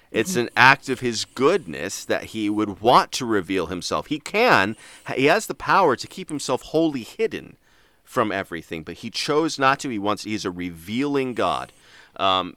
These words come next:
Speaker 1: and that's out of his will. So God chooses to reveal, and he is the content of that revelation. And so sometimes, um, people will say, "I have a revelation from God, and it's about X, Y, Z over here."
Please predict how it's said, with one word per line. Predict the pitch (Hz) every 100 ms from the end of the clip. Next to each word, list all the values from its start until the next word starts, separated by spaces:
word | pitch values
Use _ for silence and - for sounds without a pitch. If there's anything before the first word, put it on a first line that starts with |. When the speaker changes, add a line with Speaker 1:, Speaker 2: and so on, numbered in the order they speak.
| 98
Speaker 1:
and | 98
that's | 101 104 101
out | 104
of | 92
his | 98 92 85
will. | 87 101 76
So | - 87
God | - 98 107 101
chooses | - 127 135 170 180
to | - 160
reveal, | 151 135 95 90 107
and | 117 107
he | 123 147
is | 135 -
the | 113
content | - 135 156 156 - 110 - -
of | 123 120
that | 107 107
revelation. | 110 101 104 104 113 - - _ - - - -
And | 90
so | 101
sometimes, | 92 123 123 127 117 110 107 - - - -
um, | 98 98 92 85 _ _
people | - 120 110
will | 104
say, | 107
"I | 90
have | 113 110
a |
revelation | 110 123 151 156 143 139
from | - 131
God, | 120 131 95 -
and | 107 104
it's | 98 -
about | 82 101 104 104 104 - - -
X, | 110 110 -
Y, | 101 98 95
Z | 87 92 101 90
over | 95 85
here." | 87 123 110 76